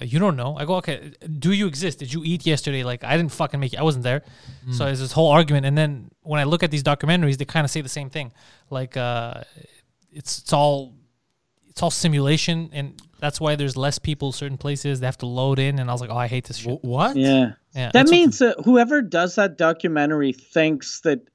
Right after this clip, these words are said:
Speaker 3: he's the only person in the world that matters.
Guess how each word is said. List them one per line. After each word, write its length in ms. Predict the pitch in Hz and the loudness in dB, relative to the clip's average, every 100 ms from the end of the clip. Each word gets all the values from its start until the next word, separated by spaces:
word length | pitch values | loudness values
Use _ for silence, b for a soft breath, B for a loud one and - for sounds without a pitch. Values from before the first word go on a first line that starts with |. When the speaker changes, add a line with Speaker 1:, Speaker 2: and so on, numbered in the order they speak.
| _ | _
Speaker 3:
he's 260 | - 196 151 | -2 -2 2
the 80 | 170 | 2
only 240 | 165 165 | 2 2
person 460 | 160 160 143 - 147 | 0 0 0 0 0
in 120 | 139 | 2
the 80 | 135 | 2
world 320 | 127 127 120 | 4 2 2
that 80 | 123 | -2
matters. 600 | 117 117 113 107 92 - | 0 0 -2 -4 -10 -16